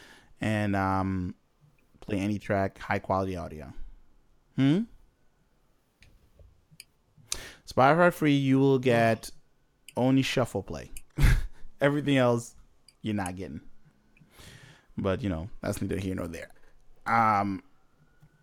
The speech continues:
so it's, I guess, <laughs> you get high quality audio though. <laughs> I mean, but then I think what, from what I,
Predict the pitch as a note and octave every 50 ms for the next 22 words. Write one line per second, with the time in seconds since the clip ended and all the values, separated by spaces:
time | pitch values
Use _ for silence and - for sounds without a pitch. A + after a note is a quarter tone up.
0 | - - - _ _ _ _ - - C#3 C3 B2+ - - D3+ - - - - C3+
1 | D#3 D3+ C#3+ E3+ F#3+ F3 C#3 C#3 - - - - E3+ - - G3+ A3+ A3 - -
2 | A3+ A3+ G3 - - A#3 B3 C4 - - A#3+ A3 A3 - - A#3 A3 G#3 D3+ D3+
3 | E3 D3+ D3 E3 E3 D#3+ D3 - E3+ E3 E3 D#3+ D#3 D3+ D3+ F3+ F#3+ E3+ D3 C#3
4 | C3+ C3+ C3 C3 D3 D3 - - - - - _ _ - C#3+ C#3+ D#3 E3 E3+ D#3+
5 | D3+ D3 C#3 C#3+ - - - - - - - - - - - - - C#3 D3 D3+
6 | D3+ D3 C#3+ C#3 E3+ F3 G3 G3+ F#3+ F#3+ - - D#3+ D#3+ - - F#3+ F#3+ C3+ C3
7 | D3+ D#3 - - - - - - - - - - D#3 D#3 D#3 D#3 D#3 D#3 D3+